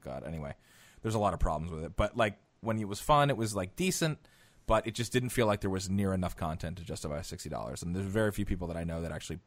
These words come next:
purchased it for that, for that price. Um, and so, again, um, I don't know. Like,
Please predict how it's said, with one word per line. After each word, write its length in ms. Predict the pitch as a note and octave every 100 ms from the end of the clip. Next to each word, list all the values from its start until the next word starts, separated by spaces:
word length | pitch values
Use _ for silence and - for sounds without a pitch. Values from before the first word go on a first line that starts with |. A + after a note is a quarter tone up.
| -
purchased 380 | G2 F2 E2 D2+
it 100 | -
for 100 | C#2
that, 240 | B1 - _ _ _ _ _
for 120 | D#2+
that 160 | A#1+ -
price. 420 | D#2 A#1 - - _ _ _ _ _ -
Um, 460 | D#2+ D2+ C#2+ C#2+ - _ _ _ _
and 460 | E2+ E2+ D#2+ D#2 - _ _ _
so, 640 | - - G2 F#2 F2+ F2+ G2 _
again, 380 | F#2+ G#2 F2+ - - -
um, 420 | D2+ D2+ C#2+ C#2+
I 80 | E2+
don't 120 | F2
know. 180 | E2+ - -
Like, 340 | D#2 D#2 -